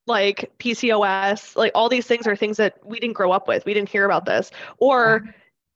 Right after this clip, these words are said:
Speaker 1: like, the boomer generation, they we're so hush hush about talking about things like that. So
Speaker 2: Mm-hmm.
Speaker 1: it's like, we had no idea if they did suffer with anything like that,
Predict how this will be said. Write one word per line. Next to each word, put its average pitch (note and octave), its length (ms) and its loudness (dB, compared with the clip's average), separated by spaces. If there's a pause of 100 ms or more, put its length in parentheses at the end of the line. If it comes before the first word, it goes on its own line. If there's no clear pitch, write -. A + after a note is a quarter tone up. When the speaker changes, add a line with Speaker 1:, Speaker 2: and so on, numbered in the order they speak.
(120)
Speaker 1:
like, A3+ 240 -2
the A3+ 100 0
boomer C4 380 2
generation, G3+ 800 0 (180)
they A#3 420 0 (420)
we're A#3 100 -2
so A3+ 200 0
hush A3 220 -2
hush A#3 240 -2
about G#3+ 200 0
talking G3+ 360 -4
about C4+ 220 0
things D4+ 220 -2
like D#4 180 -2
that. D#4+ 300 2 (420)
So F#3 180 0
Speaker 2:
Mm-hmm. A#3+ 100 4
Speaker 1:
it's A#3+ 140 -4
like, G#3+ 220 0 (180)
we B3+ 180 -4
had B3+ 240 -2
no G#3+ 140 0
idea G3+ 580 0
if G#3+ 120 -2
they G#3 140 -2
did C4+ 240 0
suffer - 320 -2
with G3+ 160 -4
anything - 340 -6
like - 200 -6
that, - 300 -4